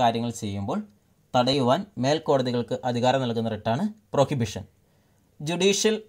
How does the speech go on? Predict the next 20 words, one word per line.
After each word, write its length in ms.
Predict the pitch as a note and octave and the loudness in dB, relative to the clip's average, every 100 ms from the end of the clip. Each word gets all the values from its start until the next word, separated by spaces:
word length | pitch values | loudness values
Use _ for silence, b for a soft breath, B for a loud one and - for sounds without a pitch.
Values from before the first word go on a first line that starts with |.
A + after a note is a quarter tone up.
| D3+ | 2
അർദ്ധ 180 | D#3 G3 F3+ | 2 2 0
ജുഡീഷ്യൽ 340 | E3 D#3 E3 | -2 -4 -6
സ്ഥാപനങ്ങൾക്ക് 500 | - C#3+ C3+ C3+ C3 C3 | 2 4 6 2 -2 0
മാത്രമാണ് 420 | A#2 B2 A#2 C3+ A3 - | 0 0 0 0 -4 -8
ഈ 40 | B2 | -4
പ്രൊഹിബിഷൻ 440 | A#2+ A#2 A2+ G3+ A3+ - B2 | -2 -2 -4 -6 -8 0 4
ബാധകമാകുന്നത്. 540 | A#2 A2 G#2+ G2 G2 A2 | 4 4 0 -2 -4 -6
പ്രൊഹിബിഷൻ 380 | A#2 A#2 C#3+ C3 | -6 -6 -8 -6
എന്ന് 100 | A#2+ A2+ | -4 -2
പറയുന്ന 280 | A2+ A2+ A2 | -2 -2 -6
റിട്ട് 160 | A#2 A2 | 0 2
ബാധകമാകുന്നത് 640 | A2 B2 A2+ G#2 G#2 F3 G#3 b b b | 2 0 -2 -2 -4 -6 -8 b b b
ജുഡീഷ്യൽ, 520 | A#2 B2+ B2+ C3 G3 A3 - C3+ | -4 0 0 0 -2 -4 0 0
അർദ്ധ 160 | B2 D3+ | 2 0
ജുഡീഷ്യൽ 320 | C3+ B2+ B2+ A#2+ | 0 -4 -6 -4
സ്ഥാപനങ്ങൾക്ക് 460 | A#2+ A2 A2+ A2+ A2+ | 0 0 0 -2 -2
മാത്രമാണ് 420 | G#2+ A2+ G#2+ F#3 G#3 - | -2 0 0 0 -4 -4
പ്രൊഹിബിഷൻ 460 | B2 A#2+ A2 - G#3 - b b b | -4 -2 -4 -2 -4 -6 b b b
ബാധകമാകുന്നത്. 800 | C3+ D3 C#3 B2+ G#2+ F#2+ F2+ F2+ - _ _ _ _ _ _ _ _ - | 8 8 8 4 2 0 -6 -12 -18 _ _ _ _ _ _ _ _ 2
അടുത്ത 160 | D#3 E3 | 4 4